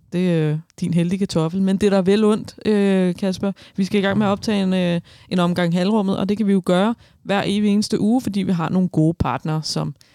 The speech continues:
sikrer, at vi kan lægge det gratis ud til jer derude, der lytter.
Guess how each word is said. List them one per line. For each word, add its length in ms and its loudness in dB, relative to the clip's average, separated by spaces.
sikrer, 440 -6
at 160 -4
vi 120 -6
kan 200 -4
lægge 200 -6
det 100 -8
gratis 400 -6
ud 240 -2
til 140 -6
jer 140 -4
derude, 280 -4
der 100 -4
lytter. 280 2